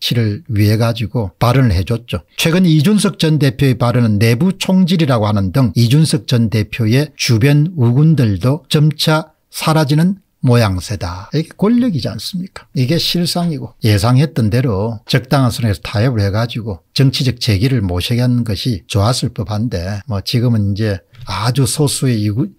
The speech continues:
이준석과 우군들 그리고 거대한 뭡니까? 반대 세력들이 당내 형성됐기 때문에 게임은 이제 끝났다고 그렇게 볼 수 있는 거죠. 그리고 이제 그 사람들이 금세 피곤함을 느낍니다.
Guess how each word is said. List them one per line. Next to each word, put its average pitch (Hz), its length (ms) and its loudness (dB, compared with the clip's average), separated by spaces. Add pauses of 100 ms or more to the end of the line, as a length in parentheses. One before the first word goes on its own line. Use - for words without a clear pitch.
(140)
이준석과 123 880 -2
우군들 107 640 0 (100)
그리고 113 320 -2
거대한 113 640 2
뭡니까? 107 500 -2 (100)
반대 98 340 0
세력들이 104 500 -4
당내 110 400 0
형성됐기 101 600 -6
때문에 92 520 -8
게임은 135 400 2
이제 117 440 0
끝났다고 160 520 -2
그렇게 - 300 -12
볼 110 160 -6
수 104 180 -10
있는 90 280 -14
거죠. - 280 -16 (180)
그리고 135 220 0
이제 135 180 0 (260)
그 - 80 -10
사람들이 156 440 0
금세 117 360 0
피곤함을 190 640 0
느낍니다. 110 560 -2